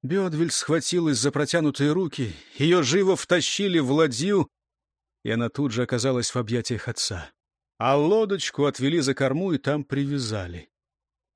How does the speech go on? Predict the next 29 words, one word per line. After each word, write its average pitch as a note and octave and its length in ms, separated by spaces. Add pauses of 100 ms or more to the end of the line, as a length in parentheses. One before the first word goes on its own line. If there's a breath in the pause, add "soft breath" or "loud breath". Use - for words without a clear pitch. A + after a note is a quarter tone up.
(260)
«У C3 160
кого D#3+ 460
ещё G#3+ 640
есть A#3 580
подобная D3+ 680
дочь?» — D3 540 (300)
говорил B2+ 440
Нидут, D#3 680
растроганно C#3+ 800
гладя C3+ 560
её B2 200
по B2 120
голове. A#2 540 (480)
«Какой F3+ 580
ещё G3 340
конунг G3+ 600
похвастается, D#3+ 880
что - 180
его D#3 260
дочь F3+ 340
среди E3+ 440
ночи G#3 460
прыгнула D#3 580
в C#3+ 80
лодку F#3 400
и D3+ 40
отправилась E3+ 760
его E3+ 220
встречать?» - 760